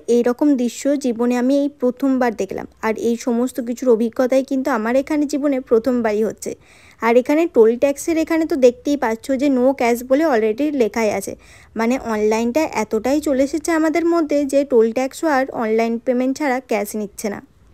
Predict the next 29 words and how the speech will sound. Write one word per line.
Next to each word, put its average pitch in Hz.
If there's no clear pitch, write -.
আমরা 240
এই 320
জায়গাটায় 330
বেশ 269
অনেকক্ষণ 233
দাঁড়িয়েছিলাম, 208
কারণ 233
আমাদের 240
গাড়িটা 269
পারমিট 220
করানো 208
ছিল, 202
যেহেতু 233
হিমাচল 226
ঢোকার 277
আগে 311
প্রত্যেকটা 233
গাড়িকেই 220
পারমিট 208
করাতে 196
হয়। -
আর 226
এই 226
যে 185
বান্দর, 208
এও 220
কিন্তু 302
আমাদেরকে 254
হিমাচল 226